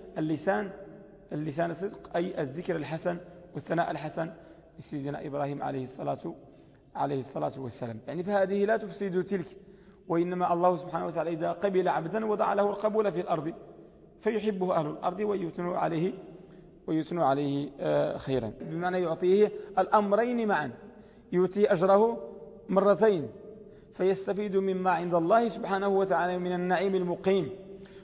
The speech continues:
ويستفيد كذلك من ثناء الناس عليه وحلول منزلة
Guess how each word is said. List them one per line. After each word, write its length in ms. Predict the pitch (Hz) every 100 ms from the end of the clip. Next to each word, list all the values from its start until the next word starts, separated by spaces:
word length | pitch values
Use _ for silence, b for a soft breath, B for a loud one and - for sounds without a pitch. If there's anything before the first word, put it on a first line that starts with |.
| -
ويستفيد 680 | 170 185 170 - 170 180 170
كذلك 440 | 170 170 175 170
من 180 | 165 165
ثناء 300 | 156 160 170
الناس 300 | 160 160 151
عليه 440 | 123 147 151 156 170
وحلول 1800 | 156 156 170 - - - - 208 185 175 175 190 180 - 156 185 180 170
منزلة 580 | 160 151 180 170 156